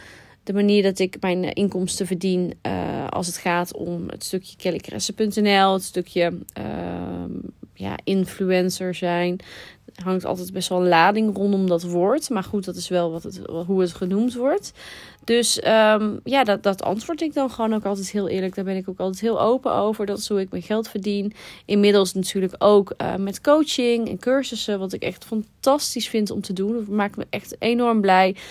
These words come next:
dat ik nu andere vrouwen mag helpen om, eh, hun dromen waar te maken. Maar zo is dat ontstaan. En wanneer je dus vertelt dat je dus vlogt, krijg je hele wisselende reacties.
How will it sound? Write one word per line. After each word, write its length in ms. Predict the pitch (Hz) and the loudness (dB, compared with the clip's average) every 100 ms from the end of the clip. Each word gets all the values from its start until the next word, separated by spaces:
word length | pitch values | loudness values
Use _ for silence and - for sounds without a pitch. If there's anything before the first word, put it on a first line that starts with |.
| - - | -18 -12
dat 140 | 196 | -4
ik 120 | 196 | -2
nu 140 | 220 214 - | 0 0 4
andere 440 | 208 269 302 285 | 6 6 6 4
vrouwen 420 | - 220 214 208 | 6 8 8 6
mag 180 | 202 190 | 2 0
helpen 460 | 190 185 180 175 - | 0 2 0 -2 -2
om, 260 | 175 180 | 0 -2
eh, 220 | - 180 180 | -2 -4 0
hun 140 | 196 | 0
dromen 400 | 185 185 180 180 | 2 2 2 0
waar 200 | 175 175 | 0 0
te 120 | - | -2
maken. 420 | 175 165 165 196 - - - - | -2 -2 -4 -8 -12 -16 -20 -4
Maar 120 | 214 | 4
zo 180 | 220 262 | 8 8
is 120 | 285 | 6
dat 160 | 240 - | 2 -2
ontstaan. 460 | 208 - 262 269 | -2 4 6 6
En 100 | 214 | 4
wanneer 240 | 214 233 254 | 2 4 2
je 60 | |
dus 140 | 254 - | 2 0
vertelt 420 | 220 - 269 285 | -2 4 4 4
dat 200 | 233 - | -2 -4
je 60 | 202 | -2
dus 200 | 202 - | -2 0
vlogt, 280 | 269 330 | -2 -2
krijg 260 | - 226 208 | -2 -2 0
je 60 | 208 | 0
hele 180 | 226 | 2
wisselende 460 | 214 226 - 196 175 | 2 0 0 -2 0
reacties. 640 | 160 190 269 - 302 359 | 2 2 2 2 0 0